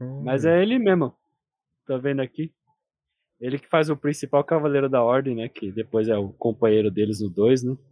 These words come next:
Speaker 2: Mas é um puta personagem também, é porque é isso, né? São os guerreiros históricos, né? Que tão protegendo a, a humanidade por anos, né?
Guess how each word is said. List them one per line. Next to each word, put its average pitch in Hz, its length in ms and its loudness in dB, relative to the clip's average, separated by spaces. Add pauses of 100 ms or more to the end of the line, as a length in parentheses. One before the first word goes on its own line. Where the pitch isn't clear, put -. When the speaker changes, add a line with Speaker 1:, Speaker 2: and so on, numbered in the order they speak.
(200)
Speaker 2:
Mas 127 120 -4
é 190 60 4
um 196 100 0
puta 185 360 -4
personagem 156 560 2
também, 135 340 -2
é 139 60 -4
porque 147 280 -4
é 233 420 2
isso, 208 220 -2
né? 156 120 2
São 170 120 -4
os 147 80 -2
guerreiros 139 360 2
históricos, 131 680 -2
né? 113 120 -8
Que - 120 -18
tão 101 220 -6
protegendo 101 680 -4
a, 80 120 -10 (580)
a 90 60 -2
humanidade 104 800 0
por 110 120 0
anos, 110 440 2
né? 104 120 -10